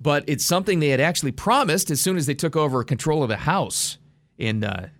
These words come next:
in January when they were sworn in. A group of conservative House Republicans,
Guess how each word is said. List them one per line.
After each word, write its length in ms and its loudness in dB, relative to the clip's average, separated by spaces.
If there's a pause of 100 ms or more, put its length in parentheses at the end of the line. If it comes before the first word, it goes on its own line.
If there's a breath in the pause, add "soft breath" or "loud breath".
(180)
in 140 -8
January 440 0
when 120 0
they 80 0
were 80 0
sworn 320 -2
in. 140 -4
A 40 -4
group 220 -2
of 60 -4
conservative 540 -2
House 220 2
Republicans, 600 -2